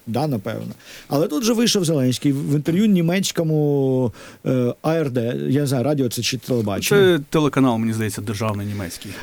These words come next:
Speaker 1: Е, сказав, що вон-, він би хотів, щоб допомога українським біженцям не йшла від німецького уряду до українських біженців,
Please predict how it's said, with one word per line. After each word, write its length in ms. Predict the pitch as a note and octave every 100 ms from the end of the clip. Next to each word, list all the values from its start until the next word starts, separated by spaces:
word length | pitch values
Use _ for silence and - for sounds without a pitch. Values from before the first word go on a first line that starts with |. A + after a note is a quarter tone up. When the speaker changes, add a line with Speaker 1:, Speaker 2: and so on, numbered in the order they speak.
| -
Speaker 1:
Е, 240 | C#3 C3+
сказав, 480 | C3 F3 D#3 B3+ A#2
що 760 | - - F3+ F3 E3+ D#3+ D3+ C#3+ - -
вон-, 280 | C3 D#3 G#3 G3+
він 300 | D#3+ A3 F#3+
би 120 | F#3+
хотів, 540 | F3 - C#4+ F#4 - -
щоб 240 | - - D3
допомога 460 | D#3 F3 F#3 G#3 F3
українським 580 | D3+ D#3+ F#3 D3+ D#3+
біженцям 760 | C3 A#3 G#3+ F3+ C3+ C#3 B2+ C3+ - - -
не 260 | F3+ C4 G3+ -
йшла 340 | C#3+ - F3 C#3+
від 220 | C#3+ B2+
німецького 480 | D3+ D#3+ - - C#3+
уряду 420 | D3+ C#3 A#2 A#2+
до 180 | A2+ C#3
українських 680 | C3 B2+ A#2+ C3+ B2 - A2+
біженців, 580 | A#2+ G#2+ G#2 - B2+